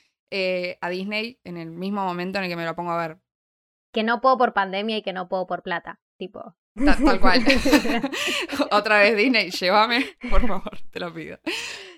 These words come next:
Speaker 2: Si no, no estaríamos haciendo este podcast y no estaríamos rogando <laughs> que nos lleve alguien, quien sea.
Speaker 1: Después hay otro documental que se llama Despertando a la Bella Durmiente,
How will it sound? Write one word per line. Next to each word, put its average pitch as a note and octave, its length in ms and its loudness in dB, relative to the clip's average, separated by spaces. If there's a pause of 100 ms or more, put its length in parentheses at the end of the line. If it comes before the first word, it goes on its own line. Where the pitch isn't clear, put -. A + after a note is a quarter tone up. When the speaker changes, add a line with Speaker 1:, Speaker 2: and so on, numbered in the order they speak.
(160)
Speaker 2:
Si C4 120 0
no, C#4 220 6
no C#4 120 4
estaríamos B3 600 4
haciendo G#3+ 360 -4
este G#3 200 -6
podcast F#3+ 540 -4
y G3+ 140 -6
no F#3+ 100 -4
estaríamos F#3+ 680 -4
rogando F3+ 880 -4
<laughs> - 380 8
que - 80 12
nos B3+ 280 10
lleve G3+ 320 2
alguien, F3+ 600 -2
quien F3+ 260 -6 (120)
sea. E3+ 320 -4 (420)
Speaker 1:
Después B3+ 420 -6
hay F4 160 -2
otro C4 420 -4
documental A3+ 520 -6
que B3 240 -4
se A#3 100 -16
llama B3 500 -6
Despertando B3 800 -6
a G#3 80 -6
la G3+ 80 -4
Bella G#3+ 200 -8
Durmiente, G3 540 -12